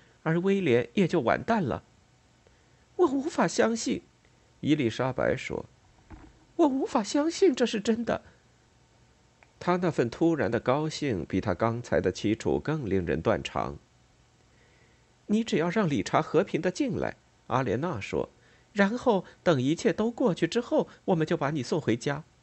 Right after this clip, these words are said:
伊丽莎白又害怕起来。“我不敢说这帮人一定听我的。”这正是阿莲娜所担心的。“卫队长是谁？”“粗胳膊迈克尔。”“我不喜欢他。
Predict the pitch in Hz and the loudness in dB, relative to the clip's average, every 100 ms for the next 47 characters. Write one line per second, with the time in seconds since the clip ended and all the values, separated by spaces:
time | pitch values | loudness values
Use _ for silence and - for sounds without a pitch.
0 | _ _ _ _ _ _ _ _ _ - | _ _ _ _ _ _ _ _ _ 0
1 | 160 156 127 147 143 113 147 185 139 - | 2 2 0 -2 0 0 0 -2 -4 -2
2 | 104 90 - 82 - - - - _ _ | -2 0 -2 -2 -2 -4 -6 -10 _ _
3 | _ _ _ _ _ _ 392 269 339 220 | _ _ _ _ _ _ 0 0 0 -2
4 | 120 - 233 294 294 226 208 196 165 165 | -2 0 -2 0 0 0 0 -2 -2 -2
5 | 277 196 - 185 165 123 117 - _ _ | -2 -2 0 2 2 2 -2 -6 _ _
6 | _ _ _ _ - 160 156 143 190 170 | _ _ _ _ 0 2 4 2 0 -2
7 | 123 120 104 98 92 104 - 73 - 82 | 0 2 4 2 0 -2 0 0 0 -2
8 | 87 98 98 - - _ _ _ _ _ | -2 -6 -8 -8 -12 _ _ _ _ _
9 | _ _ _ _ _ _ - 262 226 277 | _ _ _ _ _ _ -4 -2 0 -2
10 | - 117 - 277 226 87 - _ _ _ | -2 -4 -4 -6 -2 -2 -4 _ _ _
11 | _ _ - 302 320 311 285 208 294 175 | _ _ -4 -2 0 0 0 0 0 -2
12 | 202 120 - _ _ _ 208 156 220 180 | 2 2 0 _ _ _ 2 2 2 0
13 | - - 160 170 165 107 | 0 0 0 0 0 -2